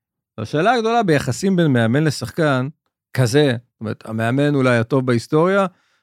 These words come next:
מול השחקן אולי הטוב בהיסטוריה, בסוף המאמן, שהוא דמות פחות פופולרית מהשחקן, אומר לו, "לא, חביבי,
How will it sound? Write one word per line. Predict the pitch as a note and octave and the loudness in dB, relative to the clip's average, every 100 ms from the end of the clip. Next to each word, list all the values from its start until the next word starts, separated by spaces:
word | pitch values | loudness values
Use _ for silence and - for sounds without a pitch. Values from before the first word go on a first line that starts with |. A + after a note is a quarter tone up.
| - | -6
מול | A2+ | -2
השחקן | A#2 A#2 A2 D3 C3+ | -2 -4 0 2 2
אולי | B2 C#3 B2 | 4 6 6
הטוב | G#2 C#3+ B2 | 2 0 2
בהיסטוריה, | A2+ G#2+ - C3 E3+ G#3 G#3+ _ _ _ _ _ _ _ _ _ - | 2 -2 -2 0 0 -2 -4 _ _ _ _ _ _ _ _ _ -12
בסוף | G#2+ - F3 - | -8 -2 -2 2
המאמן, | B2+ A#2 A2 C3+ D#3 B2+ C3 C#3 _ _ _ _ _ _ _ _ _ | 2 2 4 4 4 2 0 -8 _ _ _ _ _ _ _ _ _
שהוא | - A2+ | -4 -2
דמות | D3 E3 | 0 0
פחות | C3 D#3 D#3 | 0 2 0
פופולרית | C#3+ C3 B2 A#2+ A2+ | 0 2 2 2 0
מהשחקן, | A2 - A2 - G#2+ G#2+ C3 - _ _ _ _ | -4 -4 -10 -2 -2 -2 -4 -12 _ _ _ _
אומר | A#2+ B2+ F3 G#3 | -4 0 2 2
לו, | G#3+ A3+ A3+ A3+ A3+ A3+ A3+ B3 _ _ _ _ _ _ - | 2 2 2 2 0 0 -4 -8 _ _ _ _ _ _ -4
"לא, | G#3 | -2
חביבי, | A3+ A#3 G3 E3+ C#3+ | 0 0 0 -2 -4